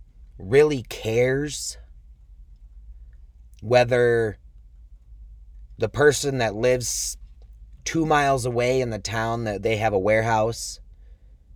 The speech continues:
has a job or not? No. And please,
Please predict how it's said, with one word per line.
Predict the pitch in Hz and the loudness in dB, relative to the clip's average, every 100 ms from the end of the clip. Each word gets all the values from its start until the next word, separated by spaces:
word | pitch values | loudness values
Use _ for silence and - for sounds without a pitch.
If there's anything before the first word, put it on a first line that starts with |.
| - - - - - - - - - | -20 -20 -20 -20 -20 -20 -20 -20 -8
has | 98 98 | -4 -4
a | |
job | 80 92 87 98 | -4 -6 -4 -2
or | 113 | -2
not? | 110 113 - - - - - - - - - - - - - - - - - - - - - - - | -2 -6 -8 -14 -20 -20 -20 -20 -20 -20 -20 -20 -20 -20 -20 -20 -20 -20 -20 -20 -20 -20 -20 -18 -6
No. | 160 90 - - - - - - - - - - - - - - - - - - - - | -4 -4 -6 -18 -20 -20 -20 -20 -20 -20 -20 -20 -20 -20 -20 -20 -20 -20 -20 -20 -20 -8
And | 123 | -8
please, | - 202 247 127 98 - - | -4 0 2 2 -2 -10 -14